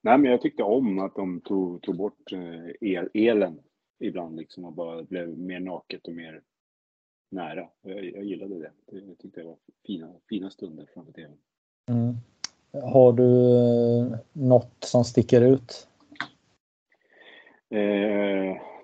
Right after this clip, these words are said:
Speaker 1: två som jag var, lyssnade väldigt mycket på. Det var, en var Bryan Adams. Och sen var det, nej, tre är det som jag lyssnade mycket på. Nirvana lyssnade jag mycket på. Eh, och, eh, Rod Stewart.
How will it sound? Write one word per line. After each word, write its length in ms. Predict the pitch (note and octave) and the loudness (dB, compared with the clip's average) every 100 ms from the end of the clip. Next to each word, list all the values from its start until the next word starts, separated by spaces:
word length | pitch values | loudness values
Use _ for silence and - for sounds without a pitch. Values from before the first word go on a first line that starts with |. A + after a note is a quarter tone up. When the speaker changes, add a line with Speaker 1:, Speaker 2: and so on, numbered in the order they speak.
| - | -4
Speaker 1:
två 220 | B2 A#2 | 0 0
som 180 | A2+ A#2 | 0 -2
jag 120 | A2+ | -2
var, 420 | A2 A2+ A2+ A2 A2+ | 0 0 -2 -4 -4
lyssnade 320 | A#2 A#2 A2 | -4 -2 -4
väldigt 300 | A2 A2+ A#2+ | -2 -2 -2
mycket 220 | C3+ F#2+ | -4 -2
på. 100 | G2+ | -2
Det 60 | F#2+ | 0
var, 120 | G#2+ | 0
en 320 | G#2+ A2+ A2+ | 0 -2 -4
var 140 | A2+ | -4
Bryan 380 | G#2+ G#2 A2 G#2 | -4 -2 -2 -2
Adams. 800 | - G2 F#2+ F2 - E2 - - _ _ | -6 -10 -10 -12 -14 -18 -20 -20 _ _
Och 80 | A#2+ | -20
sen 200 | - F#2 | -16 -14
var 100 | F2+ | -12
det, 260 | F#2 F2 E2 | -14 -14 -12
nej, 140 | G#2 G#2 | -10 -10
tre 280 | - B2+ | -6 -4
är 160 | G2 D#2+ | -4 -8
det 100 | D#2+ | -14
som 120 | - | -16
jag 100 | E2+ | -16
lyssnade 260 | E2 - F2 | -16 -16 -16
mycket 200 | - - | -16 -20
på. 100 | - | -12
Nirvana 680 | F#2 G2 G#2 G2+ F2+ G2 F#2+ _ _ _ | -6 -2 -2 -2 -4 -8 -10 _ _ _
lyssnade 320 | G2 - - | -12 -12 -14
jag 80 | - | -14
mycket 300 | - - - | -16 -18 -20
på. 160 | - - _ _ _ _ _ _ _ _ _ | -20 -20 _ _ _ _ _ _ _ _ _
Eh, 120 | E2+ D#2+ | -20 -16
och, 440 | - - _ - | -16 -18 _ -8
eh, 880 | F2+ E2+ D#2+ D#2+ D#2+ D#2 D#2 D2+ D2 _ _ _ _ _ _ _ _ _ _ _ _ _ _ _ _ | -8 -8 -10 -12 -14 -16 -18 -20 -20 _ _ _ _ _ _ _ _ _ _ _ _ _ _ _ _
Rod 180 | F#2+ E2 | -8 -8
Stewart. 580 | - - G#3 F#2+ - | -8 0 0 0 -6